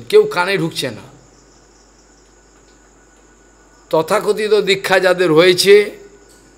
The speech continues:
তথাকথিত গুরুর থেকে, তারা ভগবত সেবায় অধিকার পাবেন না, প্রভুপাদ বলছেন। যারা তথাকথিত দীক্ষা হয়েছে, বাস্তবিক দিব্য, দিব্যজ্ঞান হয় নাই, তারা যদি ভগবানের সেবা করতে যায়, সেটা সেবা হবে না।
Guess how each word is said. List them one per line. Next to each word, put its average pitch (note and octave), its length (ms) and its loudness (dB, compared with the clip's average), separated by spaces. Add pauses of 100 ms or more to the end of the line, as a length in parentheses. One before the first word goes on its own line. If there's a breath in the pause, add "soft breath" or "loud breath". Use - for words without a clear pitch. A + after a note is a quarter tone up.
(200)
তথাকথিত F3 580 -2
গুরুর F#3 460 -2
থেকে, F#3+ 440 0 (560 soft breath)
তারা F3 400 -2
ভগবত D#3+ 460 0
সেবায় F#3 440 -2
অধিকার E3 500 -4
পাবেন D#3 360 -2
না, C3+ 380 -8
প্রভুপাদ D#3 380 -4
বলছেন। B2 340 -12 (1800)
যারা F3 260 2
তথাকথিত G#3+ 680 -4
দীক্ষা G#3 320 0
হয়েছে, D#3 460 -2
বাস্তবিক G3 460 -4
দিব্য, E3+ 300 -8
দিব্যজ্ঞান F3+ 720 -6
হয় E3 220 -2
নাই, D#3 320 -2 (800 soft breath)
তারা F3 440 0
যদি G#3 280 -6
ভগবানের E3+ 440 0
সেবা D#3 300 -2
করতে D#3 280 -8
যায়, G3+ 200 -2
সেটা D#3 260 -6
সেবা C#3 240 -6
হবে C#3+ 220 -4
না। A#2 120 -10